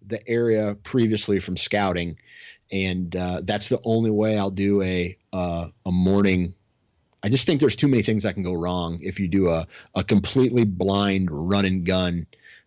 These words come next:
uh, setup if you, if you're moving in for a kill. Now, if you're going in for an observation hunt, that,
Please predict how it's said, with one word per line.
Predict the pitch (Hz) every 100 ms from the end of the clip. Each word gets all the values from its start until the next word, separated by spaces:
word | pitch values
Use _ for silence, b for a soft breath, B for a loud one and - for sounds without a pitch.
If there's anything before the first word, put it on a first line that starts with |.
| _
uh, | 87 85 78
setup | - 107 98 87 -
if | -
you, | 135
if | 120
you're | 113
moving | 104 104 92
in | 92 87
for | 85
a | 76
kill. | - 104 82
Now, | 90
if | 90 -
you're |
going | 113 123 117
in | 110 110
for | 110
an | 98
observation | 101 98 98 87 95 101 113
hunt, | 120 117 117 B B B
that, | 107 -